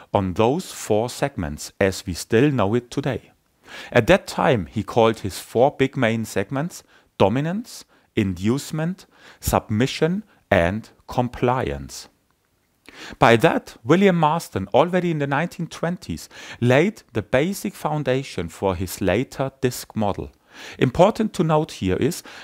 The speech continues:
that from al-, already from the beginning, William Marston, in all his studies and in all his research work,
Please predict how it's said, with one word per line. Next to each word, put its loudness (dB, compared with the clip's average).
that 4
from 2
al-, 6
already 2
from -4
the -4
beginning, -4
William 4
Marston, -2
in 0
all 4
his -4
studies -4
and -2
in -4
all 4
his -8
research -8
work, -8